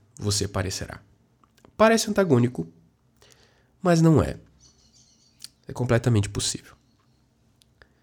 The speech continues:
A promessa de que Abraão e seus descendentes herdariam toda a terra não se baseou em sua obediência à lei de Deus, mas sim no fato de ele ter sido considerado justo quando teve fé.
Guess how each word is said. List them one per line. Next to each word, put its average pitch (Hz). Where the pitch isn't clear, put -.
A -
promessa 208
de 180
que 165
Abraão 123
e 104
seus 107
descendentes 107
herdariam 98
toda 123
a 95
terra 107
não 120
se -
baseou 123
em 107
sua 104
obediência 104
à -
lei 92
de 87
Deus, 80
mas 123
sim -
no 190
fato 90
de 117
ele 165
ter 170
sido 151
considerado 135
justo 131
quando 190
teve 202
fé. 147